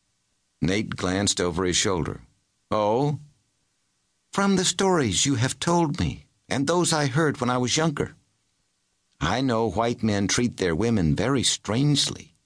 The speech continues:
You treat them like dolls." "Dolls?" "Yes," Winona said in her precise English. She had spent months mastering the language, and now she took great pride in pronouncing every word distinctly.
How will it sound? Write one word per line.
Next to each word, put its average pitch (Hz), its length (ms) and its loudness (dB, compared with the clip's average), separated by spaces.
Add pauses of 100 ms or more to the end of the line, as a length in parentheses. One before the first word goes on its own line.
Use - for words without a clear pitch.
(800)
You 80 100 0
treat - 380 -4
them 82 180 -2
like 80 320 -4
dolls." 127 680 -2 (760)
"Dolls?" 104 680 0 (800)
"Yes," - 680 -2 (580)
Winona 82 460 0
said 85 320 0
in 78 160 2
her 80 140 0
precise - 800 -2
English. 90 500 -4 (720)
She 127 240 0
had 127 140 -2
spent 143 320 -2
months 117 520 0
mastering 104 600 -2
the 87 80 0
language, 95 560 0
and 127 120 2
now 139 220 2
she 123 160 0
took 120 320 -4
great 139 380 -2
pride 82 440 -2
in 95 140 0
pronouncing 113 640 -2
every 123 240 0
word 113 320 2
distinctly. 117 640 -2